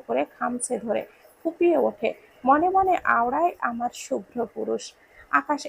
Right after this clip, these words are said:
স্তব্ধ হয়ে দাঁড়িয়ে আছে। ব্যান্ডেজের চাপ লেগে রক্ত বেরিয়েছে, পাঞ্জাবি ভিজে উঠেছে। আকাশের সেই সবে ধ্যান নেই, তার ধ্যান শুধু তার সন্ধ্যা মালতীর দিকে। সন্ধ্যা মালতী তাকে নিজে থেকে জড়িয়ে ধরেছে, তাও এভাবে।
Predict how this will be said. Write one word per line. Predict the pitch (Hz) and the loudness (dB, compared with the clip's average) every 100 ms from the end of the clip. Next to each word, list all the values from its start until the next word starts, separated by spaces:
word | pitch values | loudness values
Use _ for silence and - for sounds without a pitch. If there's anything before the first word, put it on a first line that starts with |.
| 254 | -8
স্তব্ধ | - 254 247 208 | -2 2 2 0
হয়ে | 247 240 240 302 | -4 -2 -2 -2
দাঁড়িয়ে | 277 - 226 214 | -2 -2 -2 -2
আছে। | 214 - - - - - | -2 -4 -8 -12 -20 -2
ব্যান্ডেজের | 240 262 254 262 269 269 - | 4 4 6 2 4 0 2
চাপ | - 202 - | 0 0 -2
লেগে | 220 226 277 | -4 0 2
রক্ত | 226 - - | 2 0 -4
বেরিয়েছে, | 214 214 226 233 240 302 | -2 0 0 0 0 -2
পাঞ্জাবি | 302 240 233 254 254 214 226 | 0 -2 -2 -4 -4 -6 -6
ভিজে | 247 269 202 | -6 -2 -2
উঠেছে। | 202 220 - - - _ _ - | -2 -6 -6 -8 -12 _ _ -10
আকাশের | - 277 311 349 339 | -4 -4 -4 -4 -4
সেই | - 302 302 | -2 -2 -2
সবে | 320 302 240 | -4 -2 -2
ধ্যান | 214 240 247 | -2 -4 -2
নেই, | 285 330 | -2 -2
তার | 330 262 240 | 0 0 -2
ধ্যান | 190 208 254 262 | -6 -2 -2 -2
শুধু | - 240 269 359 - _ _ _ | -6 -8 -4 -6 -6 _ _ _
তার | 247 247 | 2 2
সন্ধ্যা | 247 - 214 208 233 | 0 -6 -6 -6 -6
মালতীর | 190 208 226 214 202 | -6 -6 -4 -4 -4
দিকে। | 214 226 - - _ - | -6 -8 -8 -10 _ -8
সন্ধ্যা | - 302 294 320 | 2 4 4 2
মালতী | 311 294 294 311 | 2 2 0 -2
তাকে | 302 262 - 277 | 0 0 2 0
নিজে | 240 247 269 | 2 2 2
থেকে | 269 247 - 285 247 | 2 0 -2 0 0
জড়িয়ে | 240 240 269 254 | -2 0 0 0
ধরেছে, | 240 240 - 294 | -2 -4 -2 0
তাও | 247 254 - - | 2 0 0 -6
এভাবে। | 226 220 226 214 | -6 -2 -2 -2